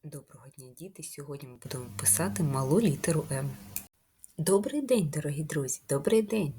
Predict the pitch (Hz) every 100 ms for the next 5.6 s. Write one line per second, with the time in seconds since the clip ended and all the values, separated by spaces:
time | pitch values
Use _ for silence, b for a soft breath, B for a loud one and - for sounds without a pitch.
0 | 139 151 156 - 156 - 139 139 - 156
1 | 226 254 233 220 220 160 147 123 - -
2 | _ 143 131 120 - - 123 123 - -
3 | 196 240 208 - - 214 180 139 131 127
4 | 123 143 - 143 147 127 120 180 277 -
5 | 208 - - - 381